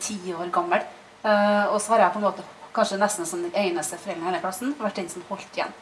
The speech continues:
Eh, og det tenker jeg at man, man lar dem få tilgang til noen medier som de egentlig ikke vet hvordan de skal håndtere. Eh, og det tenker jeg det er bekymringsfullt.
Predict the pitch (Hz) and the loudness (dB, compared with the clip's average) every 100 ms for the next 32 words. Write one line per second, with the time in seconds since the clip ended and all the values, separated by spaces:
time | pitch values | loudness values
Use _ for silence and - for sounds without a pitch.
0 | - - - - _ - 196 190 185 185 | -20 -20 -20 -20 _ -4 0 0 0 -2
1 | 196 - - - - 220 233 254 226 160 | -6 -14 -20 -20 -4 2 4 4 0 0
2 | 165 214 202 208 214 214 170 156 175 208 | 0 0 0 0 4 6 6 4 -2 -6
3 | 220 185 170 165 185 190 170 151 175 208 | -6 -6 -6 -4 -4 -2 -2 -2 -4 -4
4 | 190 190 160 196 190 170 170 170 196 175 | -4 -2 -4 -4 -8 -6 -6 -6 -6 -6
5 | 156 165 175 - 208 339 180 - - - | -6 -8 -6 -8 -8 -8 -4 -2 -4 -6
6 | - - - - 208 196 190 185 185 190 | -18 -20 -20 -10 -4 -4 -4 -6 -8 -12
7 | 196 - 202 202 202 214 175 170 185 175 | -16 -10 2 4 4 0 -4 -4 -4 -4
8 | 175 170 143 - - - - | -8 -10 -10 -12 -12 -14 -18